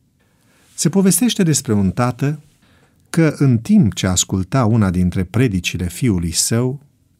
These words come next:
gândul i-a zburat la ziua în care o furtună îi distrusese toată recolta.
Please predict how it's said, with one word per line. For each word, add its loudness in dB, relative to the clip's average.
gândul 2
i-a 0
zburat -2
la 0
ziua 0
în 0
care -2
o 0
furtună -2
îi 2
distrusese -4
toată -4
recolta. -8